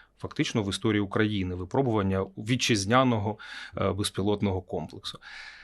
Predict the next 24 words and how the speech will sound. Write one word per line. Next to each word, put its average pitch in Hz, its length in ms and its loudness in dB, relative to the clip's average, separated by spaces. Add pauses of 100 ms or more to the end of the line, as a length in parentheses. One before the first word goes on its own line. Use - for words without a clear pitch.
(320)
За 113 140 4
цією 107 260 8
програмою 131 440 8
отримали 107 400 6
перший 107 400 4
офіційний 95 540 0
звіт 117 420 0
з - 220 2
підписами 101 520 0
полковників, 101 920 0
печатками 107 680 4
Міністерства 98 640 -2
оборони. 98 880 0
І 101 140 -4
це 107 160 -2
було 101 300 0
прямо 95 340 0
якось 92 320 -4
так, - 320 -4
е, 92 160 -4 (220)
з 107 120 -6
одного 107 320 -2
боку 101 400 -4 (400)
круто 123 540 2